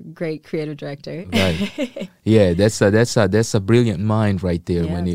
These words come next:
Speaker 2: when it
Speaker 1: definitely.
Speaker 2: comes down. He know, he definitely knows what he wants, and he's, he's, he's patient enough to,
Speaker 1: I agree.
Speaker 2: to, to, to go through it, right?
Speaker 1: I agree.
Speaker 2: Now, but all that didn't just happen. I mean, of course, you had to at some point kinda
Speaker 1: Of course.
Speaker 2: get the cooking skills from somewhere. So where is it from?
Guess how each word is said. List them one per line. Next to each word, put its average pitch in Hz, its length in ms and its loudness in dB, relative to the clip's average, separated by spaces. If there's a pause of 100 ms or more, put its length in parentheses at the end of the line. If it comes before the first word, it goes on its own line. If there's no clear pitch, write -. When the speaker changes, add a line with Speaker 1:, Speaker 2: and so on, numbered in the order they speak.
Speaker 2:
when 90 120 -2
it 92 120 -2
Speaker 1:
definitely. - 40 -10
Speaker 2:
comes 92 240 -2
down. 87 120 -2
He 104 120 0
know, 104 140 -2
he 98 160 -2
definitely 107 560 0
knows 107 340 0
what 92 120 0
he 92 100 0
wants, 95 360 -2
and 90 160 -2
he's, 92 220 -2
he's, 90 280 -6
he's 101 220 -6
patient 110 440 2
enough 92 360 -2 (100)
to, 87 120 -4
Speaker 1:
I 82 60 -2 (100)
agree. 120 200 -16 (180)
Speaker 2:
to, 80 220 -2 (120)
to, 85 140 -4
to 87 220 -6
go 90 200 0
through 82 320 -6
it, - 80 -10
right? 82 200 -4
Speaker 1:
I - 40 -10
agree. 135 240 -14 (240)
Speaker 2:
Now, 110 240 2 (180)
but 123 140 2
all 175 160 2
that 98 180 2
didn't 90 180 -2
just 85 240 -6
happen. 87 320 -6
I 85 60 -4
mean, 87 160 -4
of 85 140 -8
course, 87 260 -4
you 104 80 -2
had 90 160 -4
to 87 80 -8
at - 100 -12
some 107 300 -4
point 87 420 -6
kinda 82 540 -6
Speaker 1:
Of 85 120 -18
course. 80 120 -16
Speaker 2:
get 98 220 2
the 92 60 -10
cooking 87 360 -4
skills 85 340 -4
from 85 160 -8
somewhere. 82 420 -6
So 85 220 -10
where 90 120 -6
is 85 120 -12
it 69 100 -14
from? 90 280 -12